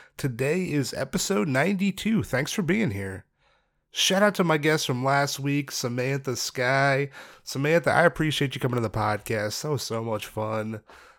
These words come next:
People, if you have not yet, check out last week's episode. Make sure you are following Samantha. She is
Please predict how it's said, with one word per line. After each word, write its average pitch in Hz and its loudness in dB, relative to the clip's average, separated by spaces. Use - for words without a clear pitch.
People, 247 2
if - -8
you 190 0
have 185 0
not 139 2
yet, 127 0
check 202 2
out 165 4
last 147 4
week's 127 -4
episode. 131 0
Make 156 -4
sure - -2
you 190 -2
are 143 2
following 151 0
Samantha. 135 -2
She - -4
is 147 0